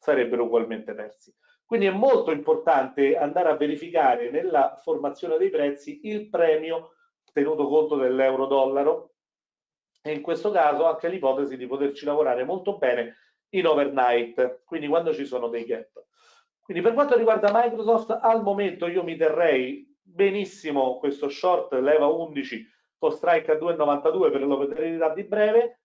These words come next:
per quanto chiaramente poi per chi non vuole avere l'assillo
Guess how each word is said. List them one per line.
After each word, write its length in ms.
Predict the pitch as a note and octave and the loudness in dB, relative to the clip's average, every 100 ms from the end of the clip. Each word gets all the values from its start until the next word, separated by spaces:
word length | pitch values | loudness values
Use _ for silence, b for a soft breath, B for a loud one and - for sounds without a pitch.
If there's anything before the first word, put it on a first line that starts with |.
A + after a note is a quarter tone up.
| _ | _
per 180 | - F3+ | -6 0
quanto 500 | B3+ C4+ - - - | 0 0 0 -2 -2
chiaramente 520 | - B2+ C3+ D#3 D3 C#3+ | -6 0 2 0 -2 2
poi 120 | C3 | 2
per 160 | B2+ | 2
chi 100 | - | -4
non 200 | B2 A#2 | -6 -6
vuole 460 | B2+ D#3 D3 B2+ A#2+ | 0 4 4 2 0
avere 380 | C3 B2+ B2+ B2 | -2 -2 -2 -2
l'assillo 760 | B2 - _ D#3 C3+ B2 A2+ | -4 -6 _ -16 -6 -6 -6